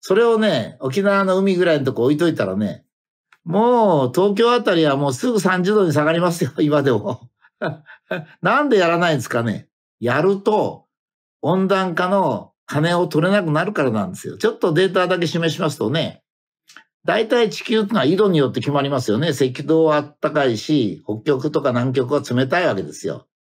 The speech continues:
だから緯度で決まりますね。で、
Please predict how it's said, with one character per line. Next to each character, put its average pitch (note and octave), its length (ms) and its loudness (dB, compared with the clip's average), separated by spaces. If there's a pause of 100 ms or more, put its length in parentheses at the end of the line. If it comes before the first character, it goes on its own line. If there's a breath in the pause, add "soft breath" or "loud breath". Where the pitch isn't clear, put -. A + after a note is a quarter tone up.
(100)
だ - 80 0
か C#3 60 2
ら - 0 -
緯 F#3 100 2
度 A3 120 2
で D3+ 100 2
決 C#3 100 -4
ま C3+ 100 0
り C3+ 80 -2
ま C3 120 -2
す C#3+ 100 -8
ね。 A3 320 -2 (520 loud breath)
で、 E3+ 320 0